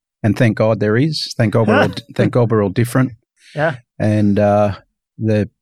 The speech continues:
Speaker 1: uh, the back to leadership, the role of leadership is to mould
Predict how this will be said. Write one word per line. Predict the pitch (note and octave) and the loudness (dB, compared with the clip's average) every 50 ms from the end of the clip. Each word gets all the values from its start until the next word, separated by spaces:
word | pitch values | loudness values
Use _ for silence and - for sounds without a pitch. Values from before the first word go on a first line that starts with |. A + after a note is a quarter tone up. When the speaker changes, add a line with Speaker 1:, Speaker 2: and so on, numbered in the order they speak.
| _ _ _ - | _ _ _ -6
Speaker 1:
uh, | G2 F#2+ A2+ | -6 -4 -2
the | - G#2+ | -2 -2
back | F2+ A2 A#2 B2 | 0 0 0 0
to | - G#2 | 0 0
leadership, | F#2+ G#2+ A2+ A#2+ G#2+ - - A#2+ A2+ - | 2 2 2 2 0 0 -2 -2 -2 -2
the | G#2+ A2 | 0 0
role | A#2 A#2 G#2+ G2+ | 2 2 2 0
of | F2+ G2 | 0 0
leadership | G2 G2+ G#2+ B2 A#2 - - - G#2 G2 - | 0 2 2 2 0 -2 -2 -2 -4 -2 -2
is | A2 G2+ F2+ - | -2 -2 -2 -2
to | - G#2+ | -2 0
mould | F#2 F#2 G2 G2+ G#2 G#2+ G#2 G2+ G#2 G2+ - - - | 0 2 2 2 2 2 2 2 0 -2 -6 -10 -16